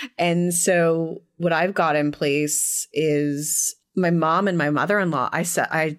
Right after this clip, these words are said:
I, I, so I live far away. I live far away from all my family, and, um, my, my, my close, closest friends live on the other side of the country 'cause I moved out here three years ago. We have a small network out here, but it's, it, you know, our, our parents live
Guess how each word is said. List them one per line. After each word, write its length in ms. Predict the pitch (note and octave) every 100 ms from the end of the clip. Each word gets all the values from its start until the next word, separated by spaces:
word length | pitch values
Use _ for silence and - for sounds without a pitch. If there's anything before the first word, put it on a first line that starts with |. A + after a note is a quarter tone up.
| -
I, 100 | E3+
I, 160 | F3 F#3 F#3
so 160 | A#3
I 100 | A3
live 180 | A3 G3
far 220 | - E3
away. 220 | D3 E3 C3+
I 60 |
live 160 | D3+ D#3+
far 160 | F3+ D#3+
away 160 | D3
from 160 | D#3 C3
all 140 | D#3
my 120 | F3 E3
family, 680 | D3+ D3 D3 D3 D3 D3+ -
and, 520 | D3 C#3 C3+ C3 C3+ - - - C3+
um, 280 | C3+ C#3
my, 160 | C#3 D3+
my, 240 | D#3+ D#3 D#3 -
my 160 | D#3+ D3
close, 580 | - - G3+ G3+ -
closest 400 | - F3+ F3 E3+ -
friends 320 | D3+ D3+ D3
live 140 | C#3
on 80 | D3
the 80 | C#3+
other 140 | D3
side 160 | D3 C3+
of 60 | B2+
the 80 |
country 360 | - D3 D3 C#3+
'cause 120 | -
I 60 | C3+
moved 280 | C#3 D3 C#3+
out 160 | C3
here 140 | C#3+ C#3
three 220 | D3 D3
years 240 | D#3 D3+
ago. 280 | C#3+ C3 C3+ - - - - - - G3+
We 100 | B3
have 160 | A#3
a 20 | F3+
small 300 | F3 D#3 E3+
network 360 | D#3 D3 D#3+
out 160 | C#3 -
here, 280 | F#3+ F3+ D3+
but 180 | C#3 B2+
it's, 520 | D3 D#3 - - - C#3+
it, 180 | C#3 -
you 140 | D3+
know, 140 | C3 - -
our, 200 | C#3+ D3 _
our 160 | - C#3+
parents 540 | - D#3 E3+ E3 -
live 260 | C3+ C3+